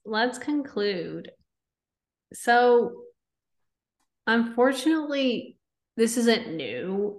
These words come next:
The biggest new thing about this is just there's a professional organization, like, flat out saying, "Yes, let's pre-, you should prescribe weight loss medications and surgery to children."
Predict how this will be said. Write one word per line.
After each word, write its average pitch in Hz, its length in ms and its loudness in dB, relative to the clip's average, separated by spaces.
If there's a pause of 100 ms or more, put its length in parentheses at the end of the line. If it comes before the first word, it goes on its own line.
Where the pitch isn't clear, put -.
The 208 140 4
biggest 254 360 6
new 226 260 6
thing 214 200 0
about 180 320 -2
this 202 200 -4
is 208 200 -8
just 175 240 -4
there's 180 400 -2 (500)
a 202 60 -4
professional 190 640 0
organization, 180 880 -4
like, 147 360 -6 (120)
flat 160 300 2
out 160 240 -2
saying, - 800 -6 (600)
"Yes, - 800 -2 (140)
let's - 720 -2
pre-, 190 240 -4
you 226 600 4
should 220 420 0
prescribe 214 760 -4 (600)
weight 202 220 0
loss 175 200 -2
medications 180 560 -4
and 170 240 -4
surgery - 520 -6
to - 280 -6
children." - 520 -12